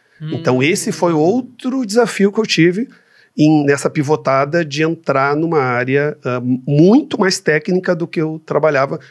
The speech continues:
Speaker 2: porque eu contava com colegas pra me suportar. E agora eu tenho que tá tocando aquele assunto, muitas
Speaker 1: Tá.
Speaker 2: vezes, sozinho. Ah, e quando eu tenho um portfólio, ah, estratégico para aquele meu amigo, é muito mais fácil.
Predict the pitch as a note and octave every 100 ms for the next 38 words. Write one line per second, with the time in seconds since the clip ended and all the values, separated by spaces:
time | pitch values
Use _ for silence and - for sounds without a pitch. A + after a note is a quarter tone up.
0 | _ F3+ G3+ G3 D3+ D3+ D#3+ F3+ E3+ F#3
1 | C#3 C#3 D#3+ C3 D#3 D3+ - C3+ E3+ E3+
2 | A#2+ B2+ _ _ _ _ _ _ _ -
3 | B2 B2 B2 B2 C3+ C3+ B2 - C3 C3
4 | C3 B2+ A#2+ A#2+ B2 A#2+ B2+ C3 - A2+
5 | - A#2 A2+ - A#2+ A#2+ A#2+ A#2 A#2 -
6 | C#3 C3 A#2 G#2 G2+ - - - - -
7 | A#2+ A#2+ A#2+ A#2 - - D#3 F3+ G#3+ F3+
8 | F3+ E3 D#3 - C#3+ C#3 C#3 B2 B2 B2
9 | A#2+ A#2 _ - - - C3+ C3+ C3+ E3+
10 | E3+ - A#2 - _ - C3+ C3+ C3+ C3+
11 | D#3 F3+ G3 D#3+ D3+ C#3 C3 D3 F3 C#3
12 | G#2+ - C#3+ C#3+ C#3 C#3 C3 C3 B2 C3+
13 | - - - -